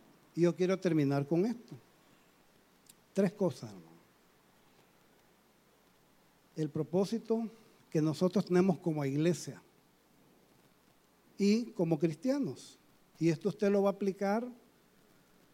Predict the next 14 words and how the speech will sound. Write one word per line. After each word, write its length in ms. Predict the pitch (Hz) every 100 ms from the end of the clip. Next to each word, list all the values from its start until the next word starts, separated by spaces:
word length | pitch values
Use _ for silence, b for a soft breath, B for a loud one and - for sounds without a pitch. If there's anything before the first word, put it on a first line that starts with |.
| _ _ _ _ _ -
donde 400 | 156 143 139 135
usted 440 | - - 202 247 - - _ _ _
quiera. 400 | - 190 160 117 - _ b b b - _ _ _ -
Lo 140 | 151
único 260 | 175 220 214
que 100 | 196
le 120 | 175
digo, 360 | 202 240 233 -
usted 380 | 170 - - 180
y 40 |
yo 240 | 196 214 -
hagamos 440 | 165 160 175 190 170
nuestra 560 | 175 185 175 - 175
función. 1080 | 147 - 185 175 143 - 196 190 175 131 113